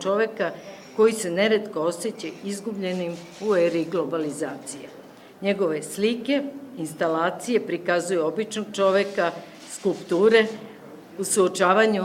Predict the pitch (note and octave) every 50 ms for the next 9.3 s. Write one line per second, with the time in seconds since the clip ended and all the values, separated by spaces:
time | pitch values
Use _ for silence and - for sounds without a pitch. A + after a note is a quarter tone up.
0 | F#3+ F#3+ F#3 - - G3 F3+ F3+ F#3 F#3+ F#3+ - - - - F3+ F#3 E3+ E3+ -
1 | E3+ D3+ D#3 D#3+ D#3+ D#3 D#3 D#3+ C#3+ D#3 D#3+ C#3+ C#3+ D3 C#3 - - C3+ C3 -
2 | - - - - F3+ F#3 F#3+ F#3 F#3+ F#3 E3 D3+ D#3 F3+ A3 A3+ A3 A3+ A3+ G3+
3 | F3 - - F#3+ F3+ F3+ F#3 F3 - - F3 D3+ - D#3+ D#3+ E3 E3 - - G#3
4 | G#3 G3+ G3 G3 E3+ E3+ E3+ E3 D#3+ D#3 D#3 - E3 D#3+ - - D#3 C#3+ C3+ C3+
5 | - F#3 F#3 F#3+ F#3+ - B3 G#3 F3+ D#3+ - E3+ E3 D#3+ D#3+ E3 D#3 - - G3
6 | G3+ G3+ G3+ A3 G#3 G3 A3 C4+ C4 C#4 - C4 B3 A#3+ A#3 A#3+ - F#3 E3 D#3+
7 | D#3 E3+ F#3 G3+ G3+ G3+ - - A#3 - - - - - - - - - - G#3
8 | G3+ G3+ G#3 G3 F3+ - - F#3 - - F#3+ E3+ E3 D#3 - - E3+ D3+ C#3+ C#3+
9 | C3 C#3+ C#3 - -